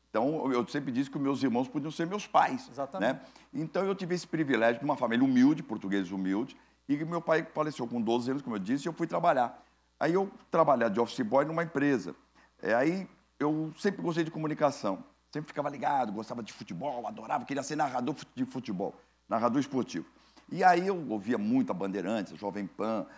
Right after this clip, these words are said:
Speaker 1: a Gazeta, a Gazeta, inclusive, onde nós estamos aqui,
Speaker 2: Sim.
Speaker 1: a T V Gazeta, tinha Perão de Castro,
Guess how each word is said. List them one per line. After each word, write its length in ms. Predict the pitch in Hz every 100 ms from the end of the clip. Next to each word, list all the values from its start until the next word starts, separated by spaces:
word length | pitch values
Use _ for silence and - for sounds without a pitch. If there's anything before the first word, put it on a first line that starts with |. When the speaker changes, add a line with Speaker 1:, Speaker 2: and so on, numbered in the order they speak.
| -
Speaker 1:
a 140 | 120
Gazeta, 840 | 120 135 101 135 139 143 143 127 - - -
a 60 |
Gazeta, 380 | 95 110 123 127
inclusive, 300 | 104 98 123
onde 180 | 117 107
nós 180 | 104 95
estamos 320 | 87 107 104
aqui, 300 | 87 - 113
Speaker 2:
Sim. 380 | 139 165 147 160
Speaker 1:
a 240 | 98 110 107
T 140 | 113
V 100 | 110
Gazeta, 540 | 101 87 101 120 113
tinha 320 | - 117 110 - - -
Perão 300 | 117 120 123
de 100 | 98
Castro, 680 | - 131 117 - - 82